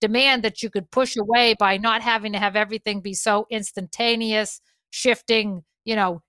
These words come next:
data center loads from one place to another to get, you know, sort of, uh, the disparities, to help with the disparities in electricity load.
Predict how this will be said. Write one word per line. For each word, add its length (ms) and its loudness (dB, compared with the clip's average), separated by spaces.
data 300 4
center 360 0
loads 560 2
from 280 -6
one 240 0
place 340 0
to 140 -4
another 340 0
to 120 -6
get, 280 -2
you 60 -6
know, 140 -4
sort 200 -4
of, 100 -10
uh, 160 -4
the 340 -6
disparities, 960 0
to 100 -4
help 240 2
with 140 -4
the 80 -8
disparities 960 -2
in 200 -4
electricity 640 -4
load. 480 2